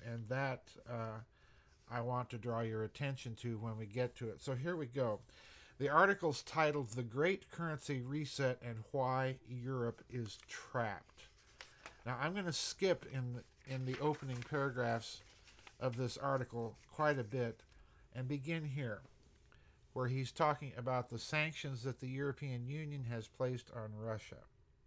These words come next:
Quote, These sanctions, effectively politicizing every aspect of international business and trade, are ultimately nothing more than short-term annoyances for Russia or anyone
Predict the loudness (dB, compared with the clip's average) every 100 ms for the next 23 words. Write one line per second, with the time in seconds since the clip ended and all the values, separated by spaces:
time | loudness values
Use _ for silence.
0 | -20 -20 -20 -20 -20 -20 -8 4 6 6
1 | 2 2 2 2 -2 0 0 -2 -4 -4
2 | -4 -4 0 0 2 -4 -2 -4 -2 0
3 | 2 2 0 2 2 2 0 -4 -2 -2
4 | 0 -2 -2 -2 -2 -4 -6 -6 -4 -8
5 | -6 -6 -4 -2 -2 -2 -2 -4 -2 0
6 | 0 -2 -6 -6 -6 -6 -6 -8 -6 -4
7 | -4 -6 -10 -10 -12 -20 -20 -20 -20 -20
8 | -20 -20 -2 6 8 8 6 2 -2 0
9 | 0 2 0 -2 -2 0 2 2 2 -2
10 | -2 2 4 4 -2 -2 -2 -2 -2 -2
11 | -2 0 0 -2 -4 -6 -6 -6 0 2
12 | 2 2 2 2 0 -2 -2 -2 -2 -2
13 | -4 -4 -2 -2 -4